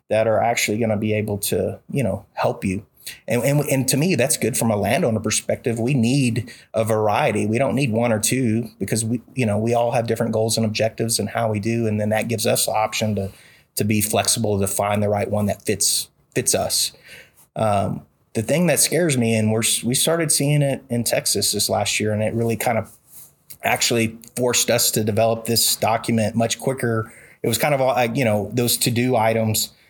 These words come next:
uh, but it, it moved up high, is that we're starting to see bad actors show up, right? That are about it, the quick dollar, and, and, you know, uh, their contracts and things are, you know, not in favor by any means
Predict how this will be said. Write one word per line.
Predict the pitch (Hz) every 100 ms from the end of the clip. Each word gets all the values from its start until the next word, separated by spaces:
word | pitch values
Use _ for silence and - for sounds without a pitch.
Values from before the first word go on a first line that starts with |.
| _
uh, | - 113
but | 113 113
it, | 107
it | 117 117
moved | 127 120 117
up | 104
high, | - 143 147 120
is | 107
that | 107 110 -
we're | 120 113
starting | 151 143
to | 131
see | - 135
bad | 107 120
actors | 104 147 - -
show | - 95 98
up, | - - _
right? | - 110 147 -
That | 110 104 - - - - -
are | 110
about | 107 107 117
it, | 113 - -
the |
quick | 104 135 -
dollar, | - 107 123 147 123
and, | 107 104 101
and, | 107 110 104 104 98 -
you | 120
know, | 101 101 110 -
uh, | 117 104 101 101 110 - _ -
their | 101
contracts | - 117 127 123 117 -
and | 107
things | 104 107 107 104 - -
are, | 104 104 98 92 _ _ _
you | 101
know, | 95 95
not | 110 113 110
in | 107
favor | - 104 107 104
by | 95 104
any | 110 107
means | 101 101 98 - -